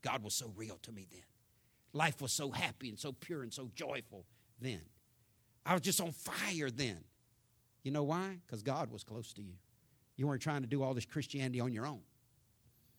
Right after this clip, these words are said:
God was right in the middle of your stuff 'cause you were drawing close to him and he was drawing close to you.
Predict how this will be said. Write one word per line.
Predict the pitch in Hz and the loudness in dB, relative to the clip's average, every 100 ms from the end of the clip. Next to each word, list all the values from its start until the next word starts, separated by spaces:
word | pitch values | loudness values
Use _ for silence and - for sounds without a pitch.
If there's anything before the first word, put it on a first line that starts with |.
| _ _ | _ _
God | 143 135 120 | 4 4 4
was | 104 107 | 0 0
right | 135 | 0
in | 127 | 0
the | |
middle | 127 135 120 | 2 2 2
of | |
your | 110 | -2
stuff | - - 156 120 - - _ _ _ _ _ _ _ _ _ | -4 -4 -6 -6 -14 -20 _ _ _ _ _ _ _ _ _
'cause | - 90 | -2 4
you | 135 | 6
were | |
drawing | 123 139 147 | 8 6 4
close | - 156 - | 2 0 0
to | |
him | 120 135 | 0 0
and | 123 | 0
he | 113 | 0
was | 117 | -2
drawing | 110 110 113 | -2 -4 -4
close | 110 107 | -6 -6
to | - | -8
you. | 87 | -14